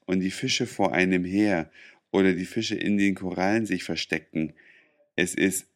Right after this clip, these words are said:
so faszinierend, dass die drei Stunden, die einem dort zur Verfügung stehen, wie im Flug vergangen sind. Wirklich so schnell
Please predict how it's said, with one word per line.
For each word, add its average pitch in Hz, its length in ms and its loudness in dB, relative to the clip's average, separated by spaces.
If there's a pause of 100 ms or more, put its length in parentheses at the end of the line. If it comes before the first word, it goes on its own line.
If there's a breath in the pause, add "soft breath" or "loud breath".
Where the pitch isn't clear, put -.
so 92 280 2
faszinierend, 92 1000 0
dass 98 300 0
die 101 180 -4
drei 107 320 2
Stunden, 143 640 0 (320 loud breath)
die 69 120 4
einem 113 240 8
dort 131 200 2
zur 131 100 2
Verfügung 151 640 2
stehen, 107 540 2 (340 soft breath)
wie 113 480 -4 (140)
im 95 320 4
Flug 107 600 0
vergangen 80 640 0
sind. 73 420 -4 (460)
Wirklich 90 400 -2
so 123 220 8
schnell 110 480 2